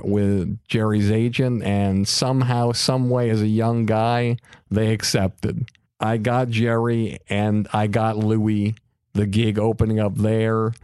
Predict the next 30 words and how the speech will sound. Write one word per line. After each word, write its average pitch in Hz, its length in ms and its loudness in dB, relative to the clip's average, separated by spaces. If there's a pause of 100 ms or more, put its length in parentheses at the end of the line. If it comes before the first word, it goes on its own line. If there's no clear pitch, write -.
(500)
and 95 160 -2
in 95 120 2
ten 113 360 0
different 101 340 0
places. 92 560 0
And 110 140 0
as 110 120 0
a 113 40 2
young 135 360 0
manager, 123 560 0
I 104 120 0
felt 117 300 -2
like, 110 260 0
"My 107 240 2
God, 113 460 0 (280)
this - 200 0
is 113 120 0
my 110 220 0
first 120 400 -2
entrance 107 480 0
into 110 180 0
the 101 100 0
big 101 320 -2
time. 95 300 0
I've 98 160 0
got 104 200 -2
Jerry 127 380 0
Seinfeld 113 720 0
coming 107 360 0
in 104 400 0